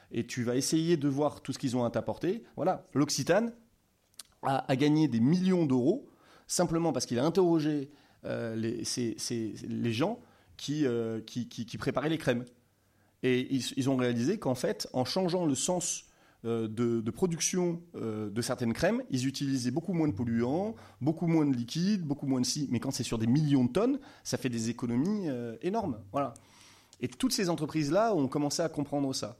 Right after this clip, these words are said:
pour celles, pour celles qui ont, qui ont touché. Donc moi, m-, mon travail, c'est à chaque fois d'expliquer à l'entreprise tout ce qu'elle gagnerait, au contraire, à regarder ses richesses, à faire confiance à ses parties prenantes,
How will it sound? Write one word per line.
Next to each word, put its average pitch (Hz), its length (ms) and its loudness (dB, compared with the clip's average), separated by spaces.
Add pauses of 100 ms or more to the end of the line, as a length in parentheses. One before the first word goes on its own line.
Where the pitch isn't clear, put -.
pour - 160 -6
celles, 151 300 0
pour - 240 -4
celles 151 180 4
qui 127 160 -6
ont, 117 160 -2
qui 113 140 -8
ont 113 100 -6
touché. 110 300 -12 (500)
Donc 113 160 -4
moi, 165 140 2
m-, 147 340 -4
mon 127 280 2
travail, 156 440 -2 (340)
c'est - 200 -2
à 127 80 2
chaque - 240 -4
fois 139 460 -2
d'expliquer 147 600 -2
à 123 80 0
l'entreprise 131 720 -2
tout 175 80 -8
ce - 80 -8
qu'elle 123 180 -4
gagnerait, 143 600 2
au 120 60 0
contraire, 127 520 -4
à 107 80 -4
regarder 156 400 -2
ses 147 160 -4
richesses, 135 560 -4
à 117 80 -2
faire - 220 -4
confiance 196 500 -2
à 127 40 -4
ses 123 140 -6
parties 110 260 -12
prenantes, 123 460 -8